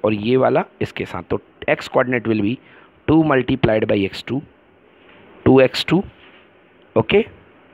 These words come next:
two x two plus, two x two plus क्या आएगा? five x one upon two plus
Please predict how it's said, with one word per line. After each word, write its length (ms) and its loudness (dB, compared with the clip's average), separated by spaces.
two 160 6
x 200 0
two 100 -8
plus, 460 -4
two 140 0
x 220 -2
two 120 4
plus 380 -4
क्या 120 0
आएगा? 220 0
five 400 2
x 260 -12
one 160 -10
upon 420 2
two 140 2
plus 260 2